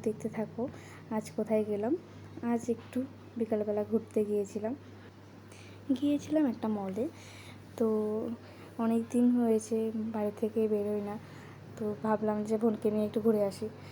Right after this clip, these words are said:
তো দেখো, দেখতে পাচ্ছ এখানে কিছু বোতল দেখছিলাম। তো, উম,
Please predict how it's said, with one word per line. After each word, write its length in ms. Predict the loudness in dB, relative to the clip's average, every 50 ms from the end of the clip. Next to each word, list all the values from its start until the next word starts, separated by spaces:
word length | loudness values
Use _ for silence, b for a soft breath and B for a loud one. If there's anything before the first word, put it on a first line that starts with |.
| B B B B
তো 140 | 4 4 4
দেখো, 440 | 4 4 2 2 2 2 2 4
দেখতে 300 | 4 2 2 4 4 4
পাচ্ছ 380 | 6 6 4 2 0 -2 -2 0 0 0 -2 -6 -14 -18 -18 -18 -18 -18 -18 -18 -18 -18 -18 -18 -18 -18 -18 -18 -18 -18 -6 -4
এখানে 360 | -2 -2 -2 0 0 0 0 0
কিছু 300 | -2 -4 -4 -2 -2 0
বোতল 360 | 2 2 2 2 2 2 2
দেখছিলাম। 500 | 0 -2 -4 -8 -8 -6 -4 -2 -2 -2 -4 B B B B B B B B B -4
তো, 440 | 0 0 2 2 0 0 -2 -2 -2 -2
উম, 200 | -2 -2 -2 -2